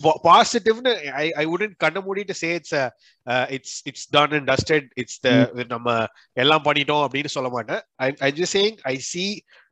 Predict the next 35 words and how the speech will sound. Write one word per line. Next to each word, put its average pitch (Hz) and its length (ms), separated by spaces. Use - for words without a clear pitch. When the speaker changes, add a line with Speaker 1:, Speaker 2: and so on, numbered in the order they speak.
Speaker 1:
that 127 200
trajectory 151 500
where 135 200
we 135 80
are 120 140
going 139 240
is, - 60
is 120 140
the 120 120
right 127 220
way. 165 80
I 123 120
just 156 160
hope 165 140
Arteta 139 380
doesn't, 127 380
you 120 80
know, 120 80
fall 120 280
back 117 200
to 117 120
his 104 100
usual 110 260
rigid 104 220
methods. 101 320
Uh, 104 200
he 151 80
Speaker 2:
Mm. 147 100
Speaker 1:
has - 180
some 104 200
room 110 120
for, 101 120
uh, 95 200
you 104 80
know, 95 100